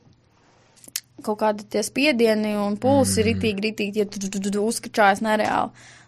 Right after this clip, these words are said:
Speaker 1: Nu, stamina, ot, varētu teikt, kad, uh, izturība maza kaut kāda parādījās, kaut kas tāds. Um, jā,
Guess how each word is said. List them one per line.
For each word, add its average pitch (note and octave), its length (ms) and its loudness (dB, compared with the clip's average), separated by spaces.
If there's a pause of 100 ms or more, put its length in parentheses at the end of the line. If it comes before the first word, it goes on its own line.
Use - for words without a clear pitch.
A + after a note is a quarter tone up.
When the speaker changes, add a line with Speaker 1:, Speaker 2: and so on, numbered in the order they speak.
Speaker 1:
Nu, B3+ 460 6
stamina, B3 560 4
ot, G3+ 220 -2
varētu G3 300 0
teikt, - 220 -2
kad, A3 240 -12
uh, - 120 -12 (120)
izturība D4+ 560 0 (340)
maza A3 340 -4
kaut - 200 -12
kāda - 200 -10
parādījās, - 420 -6
kaut A#3+ 140 -12
kas - 80 -12
tāds. B3 160 -10 (480)
Um, A#3 280 0
jā, C4+ 200 6